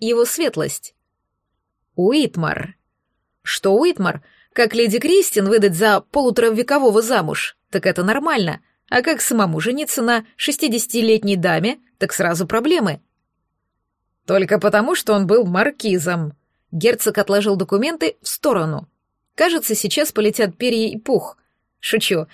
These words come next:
летать будут щепки и щебень, если они переругаются и достанут мечи. «Не расстраивайтесь,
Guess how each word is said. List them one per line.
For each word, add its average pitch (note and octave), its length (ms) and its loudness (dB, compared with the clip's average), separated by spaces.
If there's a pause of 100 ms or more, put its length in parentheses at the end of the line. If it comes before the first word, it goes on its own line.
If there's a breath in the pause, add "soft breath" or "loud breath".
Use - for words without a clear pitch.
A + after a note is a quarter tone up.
(260 loud breath)
летать G#3+ 360 2
будут G3 280 2
щепки - 340 -4
и A3+ 220 -6
щебень, G#3 540 0
если F#3 280 -4
они G3+ 240 2
переругаются G#3 920 0
и - 160 -6
достанут B3+ 480 -4
мечи. B3+ 480 -4 (1080)
«Не A#3+ 140 0
расстраивайтесь, G3 920 -4